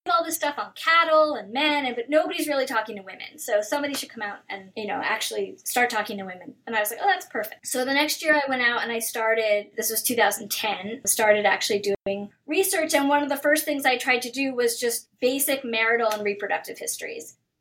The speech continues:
So I was asking these women, you know, "How many times have you been married?" And then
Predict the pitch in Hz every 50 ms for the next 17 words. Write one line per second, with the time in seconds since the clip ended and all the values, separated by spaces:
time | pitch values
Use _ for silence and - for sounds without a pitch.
0 | _ _ - - 320 311 320 302 311 320 320 320 359 381 - - - 330 311 294
1 | 269 - 320 392 403 339 311 294 294 285 294 294 - - - - - - - -
2 | _ 269 269 262 247 240 240 233 - - - - 247 233 226 220 220 220 202 202
3 | - 196 - - - 220 233 285 415 453 403 359 349 330 330 311 277 247 226 220
4 | 214 214 214 214